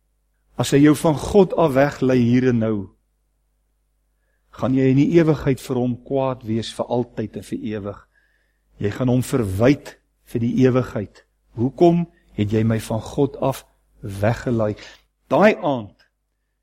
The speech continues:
stap 'n jong dogter smalend daar uit. Sy's kwaad, sy's boos. "Wie is hierdie man om dit vir ons te kom sê oor ons vriende?" En sy's met verkeerde vriende besig.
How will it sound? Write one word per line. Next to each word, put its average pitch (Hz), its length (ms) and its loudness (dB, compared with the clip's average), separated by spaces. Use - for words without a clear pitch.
stap - 380 -8
'n 156 100 -2
jong 151 340 -2
dogter 147 340 -4
smalend 160 840 -4
daar 117 200 -4
uit. 110 180 -14
Sy's - 320 -12
kwaad, 151 480 -2
sy's 117 240 -10
boos. 117 640 -2
"Wie 123 220 -2
is 190 100 -2
hierdie 214 220 4
man 175 520 4
om 135 140 -4
dit 190 220 4
vir 208 140 0
ons 185 240 0
te 185 100 0
kom 175 160 -2
sê 165 280 2
oor 151 160 2
ons 143 220 -4
vriende?" 143 540 -4
En 107 80 -12
sy's - 220 -6
met 117 160 -6
verkeerde 127 420 0
vriende 110 400 -4
besig. - 640 -14